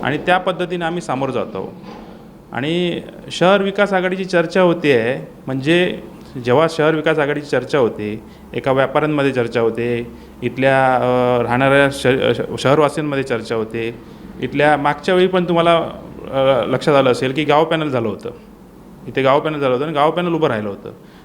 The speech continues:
त्या गाव पॅनलची पण चर्चा होते. म्हणजे, कुठेतरी, अ, सत्ताधाऱ्यांना विरोध आहे हे लोकांनी दाखवून दिलेलं आहे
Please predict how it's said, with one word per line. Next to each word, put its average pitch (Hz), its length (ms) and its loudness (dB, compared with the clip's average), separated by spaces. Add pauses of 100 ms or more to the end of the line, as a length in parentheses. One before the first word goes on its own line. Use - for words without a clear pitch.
(160)
त्या 180 200 2
गाव 165 220 4
पॅनलची 175 360 -4
पण 165 140 -2
चर्चा 135 300 -2
होते. 107 480 -4 (340)
म्हणजे, 160 580 2
कुठेतरी, 180 760 0 (240)
अ, 139 520 2
सत्ताधाऱ्यांना 175 640 0
विरोध 165 300 4
आहे 104 180 2 (480)
हे 165 100 4
लोकांनी 185 300 2
दाखवून 165 260 0
दिलेलं 123 260 -6
आहे - 180 -16